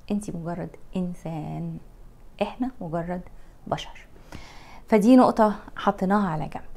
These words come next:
طيب، خلاص، اوكي، انا في شخص معين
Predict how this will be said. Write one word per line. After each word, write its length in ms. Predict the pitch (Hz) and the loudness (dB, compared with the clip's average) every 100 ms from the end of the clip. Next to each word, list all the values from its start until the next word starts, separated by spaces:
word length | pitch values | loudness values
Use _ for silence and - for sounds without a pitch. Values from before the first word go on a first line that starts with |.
| - | 8
طيب، 240 | 247 180 165 - - - | 8 8 0 -12 -16 2
خلاص، 360 | 254 190 160 | 6 6 4
اوكي، 320 | - 190 165 151 - - - - - - | -6 -6 -6 -6 -10 -16 -18 -18 -4 4
انا 300 | 247 269 277 | 6 8 6
في 260 | 269 247 233 | 4 2 2
شخص 340 | 226 214 - | 0 -2 -2
معين 420 | 170 165 202 277 | -2 0 2 2